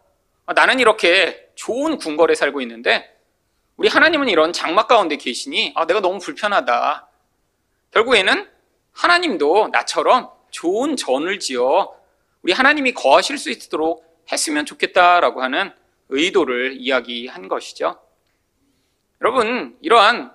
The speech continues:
다윗의 의도에 대해 삼 절에서 나단이 이렇게 반응합니다. 나단이 왕께 아뢰되, "여호와께서 왕과 함께 계시니 마음에 있는 모든 것을 행하소서." 하니라. 지금 다윗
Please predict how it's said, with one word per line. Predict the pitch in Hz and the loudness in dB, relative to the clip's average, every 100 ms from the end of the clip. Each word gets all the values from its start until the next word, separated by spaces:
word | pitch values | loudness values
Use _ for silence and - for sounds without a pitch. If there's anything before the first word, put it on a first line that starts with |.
| _ | _
다윗의 | - 156 190 196 160 160 175 127 _ _ _ - | 0 2 2 2 0 2 -2 -4 _ _ _ -4
의도에 | 139 160 165 170 | -2 0 2 2
대해 | 127 139 165 | 2 0 0
삼 | - 247 277 | -4 -4 2
절에서 | 247 160 170 | 2 2 0
나단이 | 131 120 127 127 185 220 _ _ _ _ - | 2 2 2 -2 -6 -10 _ _ _ _ -8
이렇게 | 156 214 196 143 131 139 - | -2 0 2 2 2 -2 -8
반응합니다. | - 131 135 131 123 135 135 117 143 - _ _ _ _ _ _ _ _ _ | -4 -4 -4 -8 -12 -14 -10 -2 -2 -2 _ _ _ _ _ _ _ _ _
나단이 | 131 170 175 226 | 2 4 2 4
왕께 | 175 139 156 | 2 4 4
아뢰되, | 135 123 151 175 - _ _ - | 4 4 0 0 -2 _ _ -6
"여호와께서 | 131 156 190 196 185 190 | 0 4 2 2 0 2
왕과 | 147 135 143 147 | 4 2 4 2
함께 | 135 110 - | 0 -10 -6
계시니 | 170 127 - 135 165 156 _ _ _ | -4 -4 -6 -8 -8 -10 _ _ _
마음에 | - 127 139 147 147 | 0 4 4 4 0
있는 | 139 143 | -2 -4
모든 | 123 123 143 160 | -6 -6 -4 -4
것을 | 139 - 123 120 127 | -4 -2 -2 -6 -6
행하소서." | - 196 165 135 120 117 120 123 - - | -4 -4 -2 -6 -4 -2 -2 -4 -10 -20
하니라. | 127 117 117 _ _ _ _ _ _ _ _ _ _ _ _ | -12 -10 -12 _ _ _ _ _ _ _ _ _ _ _ _
지금 | - 254 | -6 -4
다윗 | 269 185 240 | 2 2 2